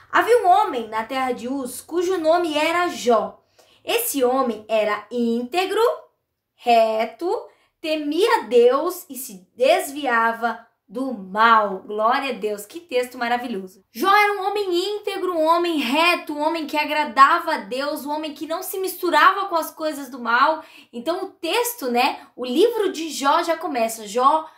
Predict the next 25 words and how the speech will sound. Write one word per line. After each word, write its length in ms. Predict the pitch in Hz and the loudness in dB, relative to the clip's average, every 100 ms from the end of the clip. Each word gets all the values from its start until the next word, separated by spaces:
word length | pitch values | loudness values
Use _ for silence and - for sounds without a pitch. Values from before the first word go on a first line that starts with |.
| _ | _
capítulo 400 | - 320 - 277 | -12 -10 -8 -8
um, 100 | 294 | -6
versículo 500 | 302 269 320 302 269 | -6 -4 -6 -8 -8
um, 120 | 277 | -8
falando 420 | 302 349 320 339 370 | -2 0 0 -2 -2
sobre 340 | 359 339 370 - - | -2 -2 -4 -6 -18
a 80 | - | -14
integridade 840 | 440 523 453 359 254 311 359 277 269 | -6 -2 -2 0 4 6 6 4 -6
de 140 | 269 | -8
Jó, 380 | 208 226 247 247 | -4 0 2 0
como 280 | 254 262 254 | -4 -10 -6
Jó 180 | 233 254 | -4 -2
era 160 | 247 | -2
um 120 | 240 | -2
homem 200 | 247 262 | -2 -4
que 120 | 254 254 | -8 -10
buscava, 640 | 269 - - 233 254 240 | -10 -10 0 2 2 0
como 280 | 254 262 254 | -6 -10 -8
Jó 240 | 240 294 - - - | 0 0 0 -14 -2
era 180 | 302 381 | 0 2
um 80 | 320 | 2
homem 260 | 339 427 | 2 0
diferente 800 | 381 415 480 466 381 453 480 427 381 | -6 -4 2 2 2 -2 -4 -4 2
da 140 | 359 | 2
terra 500 | 359 277 294 320 320 | 2 0 2 0 -2